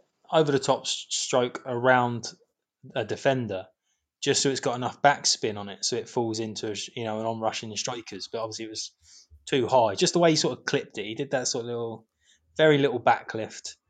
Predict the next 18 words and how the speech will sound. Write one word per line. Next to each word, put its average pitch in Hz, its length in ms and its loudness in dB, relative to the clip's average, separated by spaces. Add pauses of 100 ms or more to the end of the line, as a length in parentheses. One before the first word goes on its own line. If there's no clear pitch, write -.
(300)
and 113 160 -10
just 120 160 -2
sort 110 120 -6
of - 40 -2
spinning 117 480 0
the 107 80 -6
ball. 107 400 -6 (200)
Yeah, 113 240 -10
i-, 123 120 -12
if 170 320 0
you 139 60 10
haven't 143 220 8
seen 131 260 0
it, 110 260 -12
people - 280 -8
that 113 100 -6
are 110 140 -10
listening, 98 480 -10